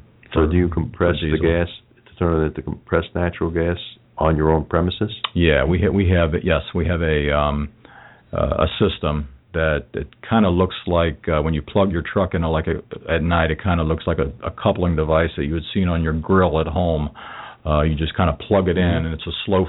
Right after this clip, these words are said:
Speaker 2: fill system that fills, that fills the truck overnight. So we have a generator and a,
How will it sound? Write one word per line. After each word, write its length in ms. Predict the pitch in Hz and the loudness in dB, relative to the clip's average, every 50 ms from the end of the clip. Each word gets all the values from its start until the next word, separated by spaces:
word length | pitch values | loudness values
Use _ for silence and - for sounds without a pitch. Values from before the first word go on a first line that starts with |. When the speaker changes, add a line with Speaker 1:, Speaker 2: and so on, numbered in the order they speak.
| - | -2
Speaker 2:
fill 360 | - 101 90 90 85 78 78 - _ _ _ _ - | -2 -2 0 0 0 -2 -4 -8 _ _ _ _ -4
system 400 | - 98 87 - - - 92 92 80 | -2 -2 -2 -2 -4 -4 -4 -2 -2
that 120 | 82 80 - - | -4 -4 -4 0
fills, 320 | - 92 87 82 82 80 - - - - - | 2 4 4 4 2 -2 -4 -8 -10 -8 -6
that 140 | 87 80 - | -4 0 2
fills 200 | 110 98 87 80 | 2 2 2 0
the 80 | 82 78 | -2 -4
truck 300 | - - 85 71 - - | -2 -2 -2 -2 -2 -4
overnight. 440 | - 85 85 80 - - - - - - _ _ - - | -8 -6 -6 -4 -4 -4 -6 -8 -12 -18 _ _ -14 -6
So 140 | - 82 78 | -4 -2 0
we 120 | 78 78 78 | 2 2 0
have 120 | 78 80 | 0 0
a 40 | 80 | -2
generator 640 | 78 85 82 80 80 80 78 80 80 80 78 78 76 | 0 0 2 2 2 4 2 2 2 2 2 2 2
and 100 | 76 76 | 2 0
a, 260 | 73 73 78 82 | 0 -2 -4 -6